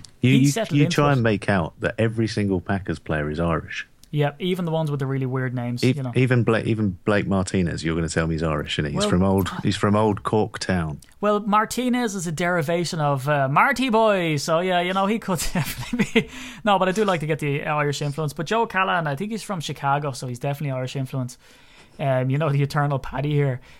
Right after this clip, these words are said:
Speaker 2: Uh, but he started to settle into the game, and you could see that he started off fairly shaky. And the, like, Twitter just, 'cause we were up, uh,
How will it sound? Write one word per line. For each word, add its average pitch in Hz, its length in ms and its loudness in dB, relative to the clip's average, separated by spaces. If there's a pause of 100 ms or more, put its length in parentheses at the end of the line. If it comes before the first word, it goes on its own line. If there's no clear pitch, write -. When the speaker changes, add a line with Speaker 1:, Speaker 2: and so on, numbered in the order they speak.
(120)
Speaker 2:
Uh, 175 180 2
but 180 200 -2
he 196 180 2
started 226 320 -2
to 175 40 -8
settle 180 340 -4
into 165 180 -4
the 156 80 0
game, 147 320 0
and 143 100 0
you 151 80 -2
could 143 140 -4
see 196 160 0
that 180 120 -4
he 165 60 -4
started 202 460 0
off 190 200 0
fairly 170 220 -2
shaky. 147 480 -2
And 135 100 -2
the, 143 180 -2
like, 156 240 -2
Twitter 214 360 2
just, - 320 -6 (220)
'cause 156 160 -2
we 214 100 2
were 190 220 4
up, 165 180 2 (140)
uh, 147 300 2